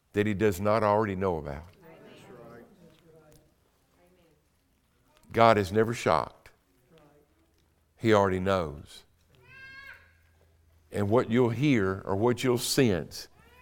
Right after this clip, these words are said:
when we confess is this, "Child, I know." You know, we, sometimes we think we're waiting on God. God's waiting on us.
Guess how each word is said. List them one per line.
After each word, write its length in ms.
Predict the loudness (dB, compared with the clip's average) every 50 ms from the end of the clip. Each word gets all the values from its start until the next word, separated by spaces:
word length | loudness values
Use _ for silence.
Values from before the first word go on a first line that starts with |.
| _ _ _ _ -2
when 180 | 0 2 4
we 120 | 4 2 2
confess 560 | 0 -4 -4 0 2 4 4 4 2 0 -4
is 180 | -8 -6 -4
this, 460 | -2 -2 -2 -2 -2 -4 -8 -12 -16 -18 -20 -20 -20 -20 -20 -20 -20 _ _ -20 -18
"Child, 460 | -12 -4 -2 0 0 0 0 -2 -2
I 100 | -2 -2
know." 520 | -2 0 0 0 0 0 0 -2 -4 -8 -12 -14 -20 -20 -20 _ _ _ _ _ _ _ _ _ _ _ _ _ _ _ _ _ _ _ _ _ _ _ -6
You 160 | 0 2 4
know, 80 | 4 6
we, 160 | 4 4 2
sometimes 380 | 4 2 2 4 2 2 2
we 100 | 0 0
think 240 | 2 4 4 4 6
we're 140 | 6 4 6
waiting 340 | 8 8 6 6 6 4 2
on 140 | 2 2 4
God. 340 | 4 6 6 6 4 4
God's 260 | 4 4 4 4 4 2
waiting 280 | 2 2 2 2 -2
on 120 | -2 0 2
us. 540 | 2 0 0 -4 -8 -14 -20 -20 -20 -20